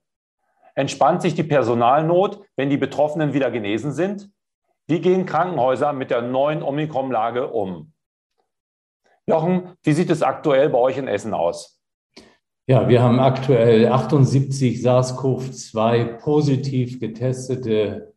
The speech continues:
Speaker 2: Patientinnen und Patienten bei uns, neunzehn auf der Intensivstation.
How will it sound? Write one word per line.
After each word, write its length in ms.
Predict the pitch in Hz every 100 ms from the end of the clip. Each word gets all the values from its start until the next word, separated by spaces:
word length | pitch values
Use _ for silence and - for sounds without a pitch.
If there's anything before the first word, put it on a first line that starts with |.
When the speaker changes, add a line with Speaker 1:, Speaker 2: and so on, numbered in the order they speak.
| _
Speaker 2:
Patientinnen 640 | - 107 - 117 110 110 107
und 180 | 107
Patienten 580 | 110 101 - 127 139 123
bei 240 | 120 120 120
uns, 560 | 123 139 131 - - - _ _
neunzehn 760 | 98 101 117 135 - 131 120 113
auf 240 | 107 110
der 200 | - 104
Intensivstation. 1400 | 107 101 95 95 127 - 127 120 - 127 120 120 120 120